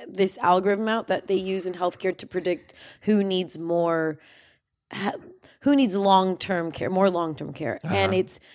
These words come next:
Speaker 1: completely biased against
Speaker 2: Uh, this is a shock.
Speaker 1: black people.
Speaker 2: No.
Speaker 1: Um, so black people with worse medical con-, conditions, it suggests less medical treatment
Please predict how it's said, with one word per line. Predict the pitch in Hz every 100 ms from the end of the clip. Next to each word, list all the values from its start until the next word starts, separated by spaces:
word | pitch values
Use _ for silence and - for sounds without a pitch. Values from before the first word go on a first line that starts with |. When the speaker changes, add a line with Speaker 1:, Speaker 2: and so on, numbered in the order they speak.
| _
Speaker 1:
completely | - 196 240 233 226
biased | 180 170 165 165 - - - _ _
against | - 240 226 254 262 - - _ _ _ _ _ _ _ -
Speaker 2:
Uh, | - -
this | - 113 151
is | 92 87
a |
shock. | 87 98 95 95 _ _ _ _ _ -
Speaker 1:
black | - 1017 960 - 988 1077 1077 1077 1077 1017
people. | 120
Speaker 2:
No. | 123 101 - - 226
Speaker 1:
Um, | 214 202 196 196 190 185 - _ - - _ _ _
so | - - - 254 233 226 226 220 214 202 - _ - - _
black | 226 220
people | 226 220 208
with | 196 190 - -
worse | 180 180 190 196 202 -
medical | 190 175 180 175
con-, | 170 - _
conditions, | - 185 180 170 170 160 160 156 - _ _ _ _ _ _ - -
it | - 190 -
suggests | - 180 156 - 170 165 170 - - - -
less | 165 175 175 185 -
medical | 175 165 170 -
treatment | - 143 214